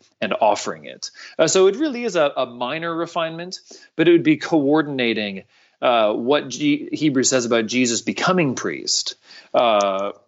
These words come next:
kind of a li-, what I would see as being more consistent,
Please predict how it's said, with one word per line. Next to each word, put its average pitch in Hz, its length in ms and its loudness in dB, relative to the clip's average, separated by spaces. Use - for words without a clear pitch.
kind 165 200 0
of 127 60 -2
a 131 40 2
li-, 180 320 0
what 139 240 0
I 165 100 2
would 196 200 0
see 127 180 -8
as 98 160 -10
being 107 220 -14
more 107 180 -12
consistent, 98 720 -12